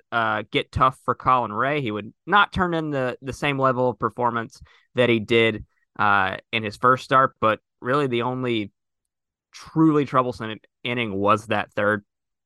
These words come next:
Uh, in the third, Cal Raleigh doubles to right field to score Julio Rodriguez, and Ty France makes it three two Brewers at that point.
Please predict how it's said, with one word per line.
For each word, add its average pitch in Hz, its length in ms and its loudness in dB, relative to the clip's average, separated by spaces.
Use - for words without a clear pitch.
Uh, 104 340 2
in 123 160 -2
the 117 80 -2
third, 113 320 0
Cal 113 280 2
Raleigh 104 340 0
doubles 107 360 -4
to 110 60 -6
right 104 160 -6
field 101 220 -6
to 101 60 -16
score 104 300 -4
Julio 104 320 -2
Rodriguez, 98 520 -4
and 98 100 -14
Ty 98 220 -2
France 101 400 -6
makes 98 240 -8
it - 220 -12
three 107 200 -6
two 101 180 -8
Brewers 101 420 -4
at 92 100 -14
that 95 220 -6
point. 135 340 -2